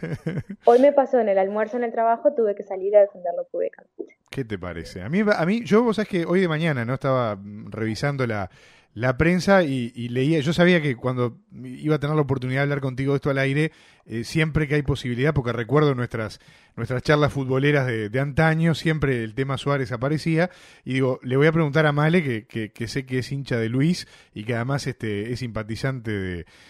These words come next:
Speaker 1: del Barcelona, le tengo que preguntar por, por este, por este tema, porque a mí me parece que efectivamente, ¿no? La prensa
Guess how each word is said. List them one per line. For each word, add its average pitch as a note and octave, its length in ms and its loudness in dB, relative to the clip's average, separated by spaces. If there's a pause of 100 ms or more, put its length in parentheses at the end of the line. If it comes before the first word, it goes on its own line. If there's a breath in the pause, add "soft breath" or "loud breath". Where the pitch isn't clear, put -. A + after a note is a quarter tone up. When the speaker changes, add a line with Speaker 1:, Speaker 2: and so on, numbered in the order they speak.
(140)
Speaker 1:
del A2+ 180 -4
Barcelona, E3 680 4
le A#2+ 240 -8
tengo D#3 240 0
que C#3 80 2
preguntar A#2+ 400 -2
por, A2 240 -6
por A#2 180 -2
este, G#2 380 -4
por G#2+ 180 -6
este B2 160 -6
tema, E3 280 0
porque C#3 120 2
a D#3+ 40 0
mí G3+ 60 0
me A3+ 80 -2
parece F3+ 280 2
que D3+ 60 -4
efectivamente, C3+ 680 0
¿no? C3+ 180 0
La D3+ 200 2
prensa F3+ 540 2